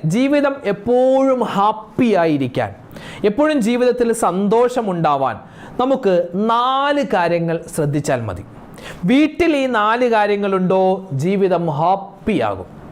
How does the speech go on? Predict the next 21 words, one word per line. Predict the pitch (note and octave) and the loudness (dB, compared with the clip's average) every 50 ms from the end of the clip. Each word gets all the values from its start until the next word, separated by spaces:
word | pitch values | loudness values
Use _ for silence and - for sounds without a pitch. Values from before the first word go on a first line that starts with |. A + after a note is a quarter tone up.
| - - - - - - - F3 A3 | -20 -20 -20 -20 -14 -8 -4 -2 0
എല്ലാവിധ | B3+ C#4 C#4+ C#4+ C#4 A#3+ A3+ G#3+ G#3 G#3 - G3 | 0 0 0 2 2 0 0 0 -2 -2 -2 -2
സന്തോഷവും | E3+ F3+ F#3 F#3+ G#3+ A3 A3 A3 F#3+ D#3 | -2 0 2 2 4 2 2 2 -2 -2
ഉണ്ടാകും, | D3 C3+ C3 A#2+ A2 G#2 G2 - - - - - G3 | 0 0 0 0 -2 -4 -8 -12 -14 -14 -8 -2 0
ജീവിതത്തിൽ | G3+ C#4 C#4+ C4+ - B3 A#3 G3 E3+ D3+ F#3 | 2 2 2 2 2 2 0 0 0 0 0
ബർക്കത്തുണ്ടാകും, | F#3+ G#3 G3+ G3+ - A#3+ B3 G#3 F3 D3+ C3 C3 A#2+ A2+ G#2 G2+ - - - - - - - - - - | 2 0 0 0 0 -2 0 0 0 0 0 0 0 0 -2 -6 -10 -12 -18 -20 -20 -18 -14 -6 -4 -2
സമാധാനമുണ്ടാകും. | G#3 G#3 A#3 A#3+ B3+ C4+ C#4+ C#4+ C#4+ - D4 D4 D4 D4 C#4+ B3+ G#3+ F#3+ F3+ D#3 C#3+ C3 A#2+ A2 G2 - - - - - - - | 0 0 2 2 2 2 2 0 0 0 0 0 0 0 -2 -2 -2 -2 0 0 0 0 -2 -4 -8 -12 -14 -20 -20 -18 -10 -4
സമാധാനം | - F#3 F#3 F#3+ G3+ G#3+ A3+ A3+ G3+ A#3 A#3 A#3 A#3+ A#3+ B3 B3 A#3+ A3+ G#3+ G#3 | -2 0 0 2 2 0 0 0 0 0 2 2 2 0 0 0 0 0 0 0
ആഗ്രഹിക്കാത്തവരാരാ | G#3 G3+ G#3+ G3 G3 F#3+ F#3+ G3+ F#3+ F#3 E3+ G3 F#3+ F3+ D#3+ D#3 D3+ D#3 D#3 D3 | 0 0 0 0 0 0 0 0 0 0 0 0 0 2 2 2 4 4 2 2
ഉള്ളത്? | C#3+ C#3 C#3+ C#3 D3+ | 2 0 0 0 0
ആരുമില്ല. | F#3 F3 D#3 A#2 A2 C3+ F3+ | 0 0 0 0 0 0 0
എല്ലാവരും | G#3+ A#3 B3 B3+ B3+ A3+ G#3+ G3 F#3 - | 0 0 0 0 2 2 2 0 0 0
സമാധാനം | E3 D#3 D#3+ E3 E3 E3+ E3+ E3 D#3+ | -2 0 0 0 2 2 2 2 2
ആഗ്രഹിക്കുന്നു, | D3+ C#3+ C3 B2+ B2+ B2 A#2+ A2+ C3 D#3+ | 0 0 0 0 -2 -2 -4 -4 -2 0
അല്ലേ? | F3 D#3+ B2+ G#2+ - - - - - - - | 2 2 2 0 -4 -12 -20 -20 -10 -4 0
കുടുംബത്തിലും | F#3 F3 F#3 F#3 E3+ F3 D#3+ - D#3+ C#3+ D3+ C#3 C3+ C#3+ | 2 2 4 4 4 2 2 0 0 0 0 0 0 0
നമ്മുടെ | D#3+ F3 F#3 F3+ E3+ D#3+ | 0 0 0 0 2 2
വീട്ടിലും | E3 E3 D#3+ E3 E3+ D3 D3 C#3+ D3 | 2 2 2 2 0 0 0 0 0
നമ്മുടെ | E3 F#3+ G3+ F#3+ F#3 | 0 0 0 0 -2
കച്ചവടത്തിലും | D#3+ - - F3+ D#3+ D#3 D3 C#3+ - C#3+ C3+ C3 C3+ - - - - - - F3+ | -2 0 0 0 0 0 0 0 0 -2 -2 -2 -4 -6 -14 -16 -10 -6 -4 -2
നമ്മുടെ | F#3 G3+ G3 F3+ F3+ F3+ | 0 2 2 2 4 4
ആരോഗ്യം | F#3 G3 G#3 G3+ F#3 E3+ E3+ | 2 2 2 2 2 0 -2